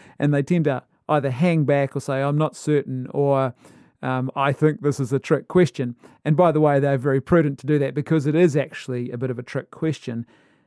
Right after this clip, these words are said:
And the reason why I do that thought experiment in this particular way is because all of those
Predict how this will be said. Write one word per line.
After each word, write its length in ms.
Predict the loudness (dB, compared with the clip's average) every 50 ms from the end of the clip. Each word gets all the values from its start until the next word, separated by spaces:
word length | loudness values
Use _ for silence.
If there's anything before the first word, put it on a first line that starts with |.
| _ -6
And 180 | -4 -2 0 0
the 80 | 0
reason 380 | 2 2 2 2 2 0 0 0
why 320 | 2 2 2 2 2 0
I 80 | -2 -4
do 280 | -2 2 2 2 2 4
that 260 | 2 0 0 -2 -4
thought 200 | -4 -2 -2 -2
experiment 680 | -4 -8 -12 -14 -8 -6 -6 -6 -4 -6 -6 -6 -6 -4
in 100 | -4 -4
this 140 | -4 -6
particular 520 | -8 -10 -12 -10 -10 -10 -8 -8 -8 -6 -4
way 300 | -2 -2 -2 -2 -2 -4
is 140 | -6 -8 -6
because 420 | -8 -4 0 2 2 2 2 -2 _ _ _ _ _ _ _ _ _ _ 0
all 260 | 4 4 6 6 6
of 80 | 4 4
those 260 | 4 2 0 0